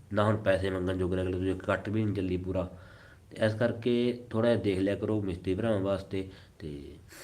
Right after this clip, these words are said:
ਜ਼ਿਮੀਂਦਾਰ ਭਰਾਵਾਂ ਵਾਸਤੇ ਵੀ ਇਹ ਵੀ, ਅਮ, ਲਾਈਵ ਮੈਂ ਆਇਆ ਇਸ ਕਰਕੇ ਹੀ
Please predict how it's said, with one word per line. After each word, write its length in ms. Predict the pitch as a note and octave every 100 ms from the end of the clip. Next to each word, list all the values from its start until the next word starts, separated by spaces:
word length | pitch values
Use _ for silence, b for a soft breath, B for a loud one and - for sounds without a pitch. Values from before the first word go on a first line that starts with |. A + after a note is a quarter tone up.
| B B F2+
ਜ਼ਿਮੀਂਦਾਰ 320 | F2 F#2 F#2+
ਭਰਾਵਾਂ 300 | G#2 A#2 F#2+
ਵਾਸਤੇ 360 | F#2+ F#2 -
ਵੀ 180 | G2+ A2
ਇਹ 200 | F#2+ F#2
ਵੀ, 240 | F2+ G2 G2+
ਅਮ, 600 | G2+ F2+ F2 E2+ E2 F2
ਲਾਈਵ 320 | F#2+ F#2+ F#2 F#2
ਮੈਂ 160 | G2
ਆਇਆ 260 | - F#2 F#2
ਇਸ 120 | F2+
ਕਰਕੇ 340 | F#2+ F2+ -
ਹੀ 280 | A#2 A2+ A2+